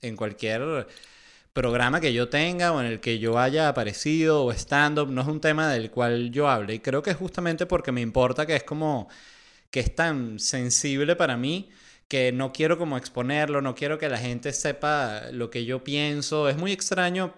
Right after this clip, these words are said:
eh, cómo uno puede ser de esta forma, incluso alguien como yo que me dedico a, a, a, a los medios, pues, a estar, eh, dando contenido frente a una cámara, hab-, hablando huevonada, haciendo sketch, stand-up. Eh,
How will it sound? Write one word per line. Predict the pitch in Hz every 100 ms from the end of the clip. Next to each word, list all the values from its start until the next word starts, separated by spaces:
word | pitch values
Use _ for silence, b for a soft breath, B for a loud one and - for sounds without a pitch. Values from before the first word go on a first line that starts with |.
| -
eh, | 131 123 117 113
cómo | 135 143
uno | 165 165
puede | 170 165 156
ser | 156 170 156 151 156 123
de | 131
esta | 127 151
forma, | - 170 170 180 175
incluso | 127 120 127 120
alguien | 151 151 160
como | 147 120
yo | 123 131
que |
me | 156 135 117
dedico | 120 123 147 143
a, | 120
a, | 113 -
a, | 104 - - 110 101 101
a | -
los | 104 147
medios, | 190 220 113 -
pues, | 202
a | 131
estar, | - 127 123 127 B B B B B -
eh, | 147 151 117 104 107 -
dando | 120 127 127 156
contenido | 170 135 120 139 170 139
frente | 117 123 110 117
a |
una | 123 135
cámara, | 156 160 143 120 113
hab-, | 127
hablando | 113 120 120 147 151 135
huevonada, | 113 113 110 117 143 156 143 123
haciendo | - 127 131
sketch, | 131 - 156 147 131 -
stand-up. | 131 - 147 143 139 127 131 B B B B
Eh, | 123 123 120 120 110 113 113